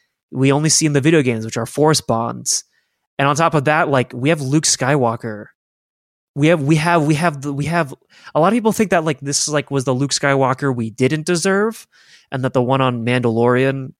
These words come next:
was the one that we did deserve. But I feel like the Luke Skywalker that we get, like, people forget that it's been, like, forty years. Like, he's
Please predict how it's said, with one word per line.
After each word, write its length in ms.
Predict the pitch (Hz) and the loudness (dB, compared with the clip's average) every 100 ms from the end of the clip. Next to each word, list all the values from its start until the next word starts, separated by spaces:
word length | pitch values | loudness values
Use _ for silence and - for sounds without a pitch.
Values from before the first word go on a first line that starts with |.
| _ _ _ _ _ _ | _ _ _ _ _ _
was 120 | 135 123 | -2 2
the 80 | |
one 140 | 131 135 | 2 2
that 80 | 127 | -2
we 80 | 117 | -2
did 200 | 131 135 | -2 0
deserve. 440 | 160 180 190 185 | 0 0 0 -2
But 100 | - | -2
I 60 | - | -4
feel 300 | - 214 196 | -2 0 2
like 260 | 175 139 - - _ _ _ | 0 -2 -8 -20 _ _ _
the 80 | 143 | -4
Luke 220 | 139 214 | -2 -2
Skywalker 480 | - 165 160 165 156 | -2 0 0 0 0
that 140 | 143 | -2
we 120 | 131 113 | -2 -2
get, 220 | 156 151 | -2 -2
like, 120 | 123 | -4
people 220 | 208 370 | -4 -2
forget 300 | - 160 214 | 0 0 0
that 100 | - | 0
it's 100 | - | -2
been, 120 | 185 | -2
like, 140 | 339 - | -2 -2
forty 300 | - 175 165 | 0 2 2
years. 380 | 143 202 139 120 | 4 2 2 -2
Like, 140 | 113 | -6
he's 320 | - 220 - | -4 -2 -2